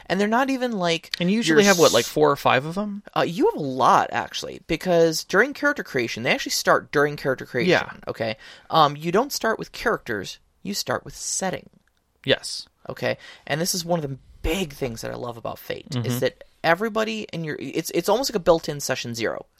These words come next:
Speaker 2: Yes.
Speaker 1: You have to have a session zero.
Speaker 2: You have to.
Speaker 1: Because everybody gets a say in what the setting is.
Speaker 2: Mm-hmm.
Speaker 1: Um, and even in things like that are, that are established settings, like the Dresden Files,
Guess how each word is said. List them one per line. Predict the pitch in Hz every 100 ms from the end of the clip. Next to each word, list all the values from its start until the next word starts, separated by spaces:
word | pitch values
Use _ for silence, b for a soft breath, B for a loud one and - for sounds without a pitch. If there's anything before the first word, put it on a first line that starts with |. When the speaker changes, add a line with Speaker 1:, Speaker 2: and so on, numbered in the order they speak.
| _
Speaker 2:
Yes. | 127 - - -
Speaker 1:
You | 151
have | - 208 233 -
to | 151
have | 113
a |
session | - - - 85
zero. | 92 -
Speaker 2:
You | 120
have | 113 117 -
to. | - - b b _
Speaker 1:
Because | 165 - 170 156 156 151 - _ _ -
everybody | 147 180 208 214 208
gets | 185 175 -
a |
say | 175 - - 175 131 139 _ _ _
in | 156 147
what | 131 -
the | 143
setting | - 143 135 104
is. | 92 - - 123
Speaker 2:
Mm-hmm. | 104 123 156 _ _ -
Speaker 1:
Um, | 135 127 127 -
and | 139 127
even | 113 220 240 220
in | - 180 160
things | 156 151 151
like | 143
that | 135
are, | 131 -
that | - -
are | 127 143
established | 110 - 120 123 -
settings, | 185 123 123
like | -
the |
Dresden | - 220 247 135
Files, | 131 113 120